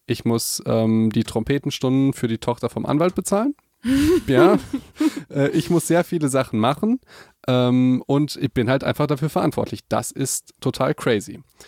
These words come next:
Speaker 1: Das
Speaker 2: Ja.
Speaker 1: heißt, jede Seite und
Speaker 2: Sogar
Speaker 1: jedes
Speaker 2: für das Vorwort, das ich geschrieben habe, bist du verantwortlich.
Speaker 1: <laughs> Ja,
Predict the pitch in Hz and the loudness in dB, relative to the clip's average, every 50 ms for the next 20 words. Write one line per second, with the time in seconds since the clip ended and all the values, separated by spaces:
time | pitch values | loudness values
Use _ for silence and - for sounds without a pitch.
0 | - - - - - - 320 - - 220 214 214 226 240 - _ _ _ _ - | -20 -20 -14 -12 -8 -2 0 2 2 4 2 2 -2 -4 -8 _ _ _ _ -8
1 | 113 107 131 160 180 180 202 190 131 117 117 127 143 - - 147 247 247 226 247 | -2 0 2 2 2 2 0 0 2 2 2 2 0 0 -2 -2 -2 0 2 4
2 | 247 277 320 - 349 302 294 285 - - 294 285 311 311 311 262 - 262 - - | 4 4 2 2 0 -2 -2 -2 -2 0 0 0 2 2 0 0 -2 -4 -6 -4
3 | - - - 320 311 - - 359 320 269 240 220 214 - - - - 233 - - | -6 -4 -4 -4 -6 -4 -2 0 2 2 2 0 -2 -4 -6 -8 -8 -6 -4 -4
4 | 220 220 226 214 233 226 190 226 226 - 185 | -4 -4 -6 -4 -2 0 0 0 0 -2 -4